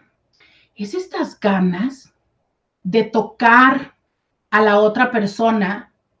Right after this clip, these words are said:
de manera de caricias o abrazos. ¿Sabes? Eh, he escuchado, por ejemplo, personas que me dicen, "Es que yo soy muy toquetona", ¿no?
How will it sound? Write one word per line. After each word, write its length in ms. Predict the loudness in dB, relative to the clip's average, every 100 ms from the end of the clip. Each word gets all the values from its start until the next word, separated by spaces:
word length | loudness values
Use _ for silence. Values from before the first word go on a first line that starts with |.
| _ -4
de 180 | 0
manera 360 | 2 2 2 2
de 140 | 0
caricias 560 | 0 -2 -4 -4 -6 -2
o 80 | -2
abrazos. 680 | -2 -2 -4 -6 -16 -16 _ _ -20 -20
¿Sabes? 480 | 2 4 6 2 -4 0
Eh, 340 | 4 4 2
he 60 | 0
escuchado, 560 | -2 -4 2 8 8 8
por 100 | 0
ejemplo, 380 | -4 -4 -4
personas 480 | -4 -4 -2 -2 -2
que 80 | -4
me 140 | -4
dicen, 300 | -4 -2 -4 -2
"Es 120 | -4
que 160 | -2
yo 140 | -2 -2
soy 160 | 2
muy 220 | 4 4 2
toquetona", 720 | -2 -2 0 2 2 -2 -8 _ _ _ _ _ _ _
¿no? 280 | 0 0 0